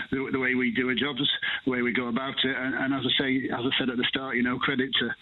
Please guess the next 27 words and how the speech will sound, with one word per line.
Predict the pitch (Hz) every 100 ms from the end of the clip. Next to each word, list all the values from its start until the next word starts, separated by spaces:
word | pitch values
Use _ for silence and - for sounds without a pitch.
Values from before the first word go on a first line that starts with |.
| - - - -
to |
Raheem | 131 123 123 123 -
Sterling | 131 127 123 -
for, | 127 127 127 127
uh, | 127 - -
for, | 147 -
for, | 143 - -
for | 143
coming | 131 127
out | 127 127
and | 131
saying | 135 123
what | 131 123
he, | -
what | 151 139
he | 170 151
said | 135
in, | 135 160
in | 156 135
the |
light | 139 143 131
of | 123
what | 139
was | 135 135
a, | 127 - - - - - 135
a |
really | 135 139